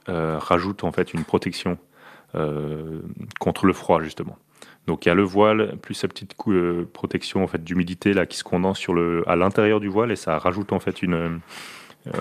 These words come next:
voilà, ça, en fait, ça renvoie les rayonnements, euh, euh, dégagés par le sol, euh, bah, voilà, ça les renvoie, quoi. Donc, c'est très important de, de, de garder un petit peu d'humidité, et puis, s'il n'y en a pas assez, bah, voilà, de, d'arroser du coup, quoi.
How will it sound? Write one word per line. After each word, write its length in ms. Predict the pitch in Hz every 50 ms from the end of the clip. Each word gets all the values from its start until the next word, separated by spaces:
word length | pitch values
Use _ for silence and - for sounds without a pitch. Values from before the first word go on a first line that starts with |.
| - - -
voilà, 240 | - 85 90 87 87
ça, 120 | - - 85
en 60 | -
fait, 180 | - - -
ça 80 | - 87
renvoie 340 | 80 82 95 90 92 98 98
les 120 | 92 87 85
rayonnements, 640 | 82 92 92 92 92 92 92 90 90 90 85 82
euh, 140 | 80 78 76 76 - - - - - - - - 92
euh, 340 | 90 85 82 82 80 80 78
dégagés 400 | 85 87 90 90 90 90 90 90
par 160 | - - 82
le 120 | 82 80
sol, 340 | - - - 92 92 90 82
euh, 320 | 76 76 76 76 76 78 82
bah, 280 | 85 78 73 71 73 73
voilà, 220 | 76 76 71 69 - - _ _ -
ça 160 | - - 78 76
les 80 | 76
renvoie, 280 | 76 80 78 73 69 65
quoi. 200 | - - - - - -
Donc, 220 | - - - -
c'est 160 | - - 82
très 240 | - - - 107 110
important 460 | 107 101 - 92 - - - 101 101
de, 280 | 95 87 85 85 82 82 - - - - - - - _
de, 480 | - 92 87 85 80 78 80 80 80 - - - - - -
de 180 | - - 87
garder 260 | 90 95 92 90 101 98
un 80 | 92
petit 140 | 85 - -
peu 100 | - 90
d'humidité, 600 | 85 90 92 87 90 87 - - 104 107 110 110
et 40 | 98
puis, 140 | - - -
s'il 140 | - - 95
n'y 40 | 85
en 40 |
a 20 | -
pas 100 | - 82
assez, 180 | 78 - -
bah, 120 | 101 92 80
voilà, 240 | 76 78 82 87 85
de, 100 | 76 73 71 71 71
d'arroser 400 | 78 82 76 73 78 78 82 82
du 140 | 78 78 73
coup, 160 | - - -
quoi. 200 | - - 98